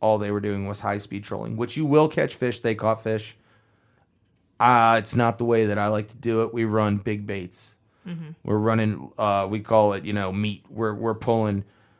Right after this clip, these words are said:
Speaker 1: you know, bonita strips on planers. We're pulling whole bonitas behind leads. I'm pulling, uh, horse ballyhoos on islanders on the surface. And m-, nine times out of ten,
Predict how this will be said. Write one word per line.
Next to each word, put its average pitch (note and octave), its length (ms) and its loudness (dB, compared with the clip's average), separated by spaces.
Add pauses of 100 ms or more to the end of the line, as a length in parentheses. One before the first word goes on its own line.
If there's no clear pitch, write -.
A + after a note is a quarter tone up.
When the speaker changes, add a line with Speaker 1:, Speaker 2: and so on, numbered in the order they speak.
(220)
Speaker 1:
you A2+ 100 2
know, A2 220 2
bonita B2 440 0
strips A#2+ 480 0
on A#2 200 0
planers. G#2+ 720 0
We're A2+ 200 0
pulling A#2 340 0
whole B2 380 4
bonitas A2 500 0
behind G#2+ 380 0
leads. G2 440 -6 (360)
I'm A2 220 0
pulling, A2+ 420 2
uh, G2 340 0
horse B2 300 2
ballyhoos A2 680 0
on G2+ 120 -2
islanders G#2 580 -2
on G2+ 140 -2
the G#2 60 -6
surface. A2 600 -2 (160)
And G2+ 300 -4 (1160)
m-, C3 560 6
nine D3 340 6
times D3 340 6
out C3 120 6
of G#2+ 120 -2
ten, G#2+ 520 -2